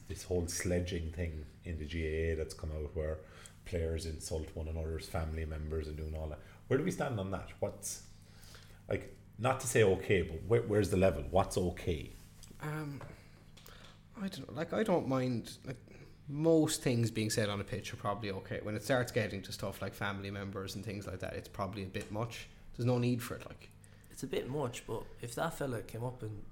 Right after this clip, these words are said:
Speaker 3: shook my hand and said, "Fair play, good game," to me, it's left on the field, and they're not thinking about it after.
Speaker 1: I, I played with a guy, I played in, in a hurling match, right,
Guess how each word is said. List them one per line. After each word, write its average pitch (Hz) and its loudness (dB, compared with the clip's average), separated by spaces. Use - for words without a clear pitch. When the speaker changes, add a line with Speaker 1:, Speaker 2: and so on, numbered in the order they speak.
Speaker 3:
shook - -8
my 120 -2
hand 117 -2
and 104 -10
said, 110 -8
"Fair 131 -2
play, 120 -4
good 120 -6
game," 113 -4
to 151 -8
me, 180 2
it's 117 -2
left 131 -2
on 104 -4
the 101 -8
field, 113 -8
and 110 -10
they're 113 -8
not 135 -6
thinking 120 -6
about 101 -6
it 104 -2
after. - -8
Speaker 1:
I, - -6
I 113 4
played 135 2
with 101 6
a 87 6
guy, 73 0
I 80 -4
played 110 6
in, 92 2
in 90 0
a 80 2
hurling 76 4
match, - -8
right, 73 -2